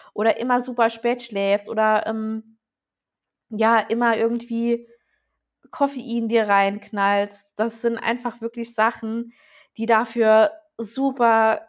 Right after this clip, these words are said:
gefährlich einfach sind, weil du dadurch wirklich mit deiner Gesundheit spielst. Das muss man wirklich sagen. Das ist meiner Meinung nach schon echt teilweise, ähm, ja,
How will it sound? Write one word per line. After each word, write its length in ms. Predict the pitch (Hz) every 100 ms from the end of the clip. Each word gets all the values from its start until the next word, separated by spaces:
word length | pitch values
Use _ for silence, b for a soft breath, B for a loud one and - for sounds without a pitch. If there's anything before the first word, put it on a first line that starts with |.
| - -
gefährlich 640 | 233 233 208 208 208 -
einfach 340 | 190 202 196
sind, 340 | 196 202 202 202
weil 100 | 202
du 100 | 208
dadurch 400 | 208 202 214 -
wirklich 320 | 226 220 214
mit 100 | 208
deiner 220 | 190 196
Gesundheit 580 | 185 185 196 220 220 202
spielst. 480 | - - 220 214 214
Das 140 | 226
muss 160 | 208 -
man 120 | 190
wirklich 320 | 202 208 202
sagen. 400 | - 185 190 202
Das 160 | 190 196
ist 220 | 190 - B B B B B B _ -
meiner 280 | 214 220 214
Meinung 300 | 208 220 226
nach 160 | 214
schon 300 | - 208 202
echt 320 | - 226 226
teilweise, 720 | 233 208 214 214 202 196 190 -
ähm, 460 | 190 190 196 196 196 _ _ -
ja, 460 | 202 220 247 220